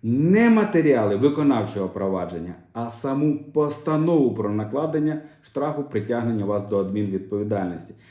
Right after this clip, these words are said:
Якщо ви її не отримаєте, то не зможете подати позов, бо відсутній предмет спору. Момент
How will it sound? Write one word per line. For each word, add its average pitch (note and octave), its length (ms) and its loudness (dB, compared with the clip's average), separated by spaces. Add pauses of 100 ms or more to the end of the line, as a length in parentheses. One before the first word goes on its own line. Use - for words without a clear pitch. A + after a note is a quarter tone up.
(200)
Якщо E3+ 480 2
ви C#3+ 180 4
її A#2 500 2
не D3+ 500 4
отримаєте, G3+ 720 0 (220)
то C3+ 140 0
не C3+ 200 2
зможете A#2+ 560 0
подати A2+ 520 -2 (340)
позов, G#2+ 400 2
бо C3 280 -2 (180)
відсутній F3+ 720 0
предмет D#3+ 1000 2 (380)
спору. G#2 600 -2 (500)
Момент C3+ 540 4